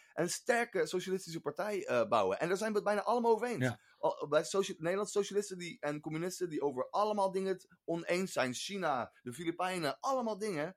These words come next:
Speaker 1: zijn het hierover eens. We moeten nu echt heel erg focussen op een sterke socialistische partij bouwen, communistische partij. Ja.
Speaker 2: Communistische partij liever, inderdaad. Gewoon,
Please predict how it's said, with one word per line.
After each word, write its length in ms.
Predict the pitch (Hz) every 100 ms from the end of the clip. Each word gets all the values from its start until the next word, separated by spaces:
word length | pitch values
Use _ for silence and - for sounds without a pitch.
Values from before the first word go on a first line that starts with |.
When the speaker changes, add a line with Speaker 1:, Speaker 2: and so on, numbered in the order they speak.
| _
Speaker 1:
zijn 180 | - 165
het 100 | 143
hierover 500 | 143 214 202 185 170
eens. 300 | 170 101 -
We 120 | 120
moeten 540 | 139 190 - 247 254 - -
nu 600 | 147 208 269 240 247 - _
echt 240 | 180 180
heel 120 | 170 170
erg 100 | 175
focussen 480 | 156 165 - 156
op 180 | 143 -
een 100 | 123
sterke 640 | 117 - 156 147 139 135 - _
socialistische 600 | - 135 135 131 120 113
partij 280 | 110 98 95
bouwen, 220 | 87 80
communistische 460 | 117 113 87 - -
partij. 180 | - 85
Ja. 60 |
Speaker 2:
Communistische 500 | - 107 95 90 -
partij 300 | - - 98
liever, 260 | 98 92 104
inderdaad. 380 | 98 101 101 -
Gewoon, 300 | 107 101